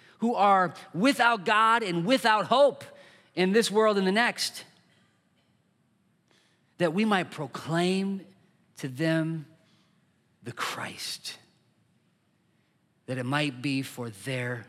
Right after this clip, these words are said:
joy. We thank you that your purposes aren't halted because we're having a bad day or because we're going through significant trials, but that you are a God who, even in our weakness,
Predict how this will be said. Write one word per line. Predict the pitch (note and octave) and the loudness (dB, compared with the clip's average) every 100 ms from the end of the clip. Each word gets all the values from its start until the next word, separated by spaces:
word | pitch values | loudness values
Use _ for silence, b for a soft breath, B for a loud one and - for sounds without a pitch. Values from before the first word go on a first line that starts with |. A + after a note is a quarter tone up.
| A2 | -14
joy. | G#2+ C3 A2 G#2 | -10 -8 -8 -8
We | A2+ | -8
thank | A#2+ D#3+ | -4 -2
you | D3+ C3 | -2 -4
that | B2 | -4
your | D3+ | -6
purposes | C3 - F3 E3+ E3+ - F#3 G3 F#3+ - B B B B - | -6 -4 -4 -4 -6 -4 -4 -4 -6 -10 B B B B -8
aren't | C#3 C3 - - b b b b b b b b _ | -4 -4 -8 -18 b b b b b b b b _
halted | _ - - F3+ F3+ F#3+ F#3 D#3+ - | _ -12 -2 -2 -2 -4 -4 -8 -12
because | B2+ - - D#3 D#3 D3+ - - b b b | -12 -10 -6 -4 -4 -6 -10 -12 b b b
we're | - B2+ | -10 -6
having | D3 C#3+ C3 | -4 -6 -8
a | - | -12
bad | G#2+ A#2 A2 G2 - | -14 -14 -14 -16 -12
day | C3+ D3+ F#3 F3+ D#3 b b b | -8 -6 -6 -8 -12 b b b
or | A#2+ | -12
because | A#2 B2+ A2+ | -10 -10 -10
we're | B2+ | -10
going | C3 B2+ B2 | -8 -6 -8
through | - A2 | -10 -12
significant | - A#2 G#2 A#2 D#3 D3+ C3 A#2+ | -10 -12 -10 -6 -4 -6 -8 -8
trials, | - G#2+ G2+ G2+ | -10 -10 -12 -14
but | - A#2 | -16 -14
that | A#2 | -12
you | A2 D#3 F#3+ | -8 -4 -2
are | D#3+ | -2
a | B2 | -4
God | B2 G2+ G#2 G#2 - b b b | -8 -10 -12 -18 -20 b b b
who, | - D#3+ | -10 -8
even | G#3+ A3 G3+ G3 | -2 0 0 -2
in | G3 G3 | -2 -4
our | E3+ D#3 | -4 -6
weakness, | C#3 F#3+ C#4+ - F3+ B2 - - - | -2 0 0 0 -6 -4 -6 -6 -8